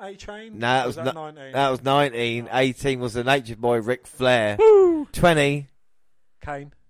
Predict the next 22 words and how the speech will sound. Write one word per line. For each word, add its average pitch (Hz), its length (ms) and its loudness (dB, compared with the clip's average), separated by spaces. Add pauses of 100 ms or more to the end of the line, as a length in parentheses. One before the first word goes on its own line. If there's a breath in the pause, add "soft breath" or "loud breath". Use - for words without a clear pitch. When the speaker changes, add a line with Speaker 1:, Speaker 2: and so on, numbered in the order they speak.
(160)
Speaker 2:
Kane. - 80 -14
Speaker 1:
Kane! 427 720 0
Speaker 2:
Kane! 330 480 6
Twenty-one. 180 720 2 (2000)
Your 123 260 6
mate. 135 400 2 (460)
Speaker 1:
Randy? 165 360 -16 (140)
Speaker 2:
Randy 123 540 0
Orton, 120 440 4
yeah. 127 380 0 (480)
Speaker 1:
Yeah. 127 180 -20 (220)
Speaker 2:
WrestleMania 127 480 -2
twenty-two 139 420 -2
last 135 420 4
year, 127 380 2
as 113 180 -4
we 120 80 -4
watch 120 320 -2
this, 113 300 -4
is 95 320 -16
Mark 113 420 -4
Henry. 107 640 -2